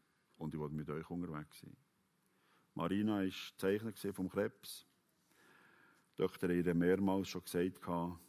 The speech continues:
es geht nur noch ein paar Tage. Und was hat sie gesagt davor? Sie ist unglaublich getröstet. Sie haben einen unglaublichen Frieden.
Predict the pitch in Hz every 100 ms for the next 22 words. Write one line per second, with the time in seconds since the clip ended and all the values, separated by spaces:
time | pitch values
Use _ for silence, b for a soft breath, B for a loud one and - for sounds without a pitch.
0 | - - - - 82 85 87 82 - 73
1 | - 76 76 82 - - _ _ _ _
2 | _ _ _ _ _ _ _ _ _ _
3 | _ _ _ _ _ _ _ _ _ B
4 | B B _ _ - 73 76 73 - 80
5 | 78 71 73 73 76 - _ _ _ _
6 | _ _ _ _ _ _ _ _ _ _
7 | - 76 85 - 87 - - 110 104 98
8 | 101 95 - 90 90 95 - 95 - _
9 | _ _ _ _ _ _ _ b b b
10 | - 92 92 - 117 110 104 101 95 90
11 | 92 90 90 90